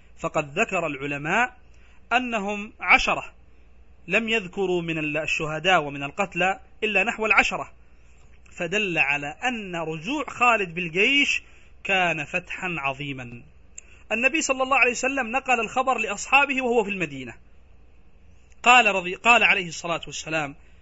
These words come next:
كما في صحيح البخاري، قال: "أخذ الراية زيد فأصيب،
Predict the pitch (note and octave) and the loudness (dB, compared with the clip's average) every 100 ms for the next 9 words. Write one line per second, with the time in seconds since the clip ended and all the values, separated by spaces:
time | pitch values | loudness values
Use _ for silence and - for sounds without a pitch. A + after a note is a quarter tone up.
0 | - F3 G3 F3 E3+ F3 F3 D3+ C#3+ D3+ | -12 -4 -4 -4 -4 2 2 2 -8 -2
1 | D#3 C3 - - - - - - - - | -2 -2 -12 -20 -20 -20 -20 -20 -20 -20
2 | - - - - - - - A3 A3 G#3 | -20 -20 -20 -20 -20 -12 2 6 6 4
3 | G3+ A3 - G3+ F#3 F3 F3 G3+ G3 F3+ | 0 -4 -2 -2 -2 -2 0 2 2 -2
4 | F3 D3+ F3 E3 C3+ - - - - F#3 | -4 0 2 0 -6 -18 -20 -20 -12 -10
5 | F3 D3+ F3+ D#3+ | -8 -8 -6 -6